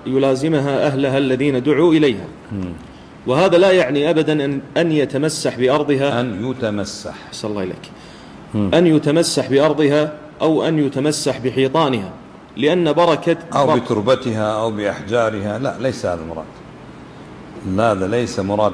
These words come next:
Speaker 2: أبدا، أن واحد يأخذ أحجار من مكة أو من المدينة أو بيت المقدس أو، أو من تربة غزة، هذا كله باطل أبدا،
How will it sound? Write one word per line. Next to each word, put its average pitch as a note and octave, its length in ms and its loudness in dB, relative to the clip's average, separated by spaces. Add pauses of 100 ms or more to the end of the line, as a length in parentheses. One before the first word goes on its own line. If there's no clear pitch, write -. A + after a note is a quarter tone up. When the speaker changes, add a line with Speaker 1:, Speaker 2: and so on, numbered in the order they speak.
Speaker 2:
أبدا، G2+ 560 -2 (640)
أن G2+ 140 -4
واحد F#2+ 360 -2
يأخذ G2 240 -2
أحجار G#2 460 0
من F#2 200 -6
مكة A2 300 -4
أو F#2 120 -4
من F#2+ 80 -6
المدينة G2 480 -6
أو F2+ 220 -8
بيت F#2 200 -8
المقدس G2+ 540 -4
أو، - 140 -6 (600)
أو G2 80 2
من G#2 200 0
تربة G2 280 0
غزة، G2 580 2 (280)
هذا - 200 -2
كله A#2+ 180 0
باطل F#2 340 0 (1120)
أبدا، G#2 440 0